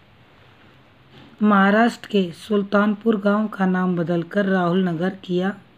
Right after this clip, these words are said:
गया। वसुंधरा दोरे स्वामी को संगीत नाटक अकादमी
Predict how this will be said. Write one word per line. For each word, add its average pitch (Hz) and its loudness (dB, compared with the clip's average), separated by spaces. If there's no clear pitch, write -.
गया। 160 -4
वसुंधरा 208 4
दोरे 190 4
स्वामी 196 0
को 196 -2
संगीत 196 0
नाटक 196 -2
अकादमी 190 0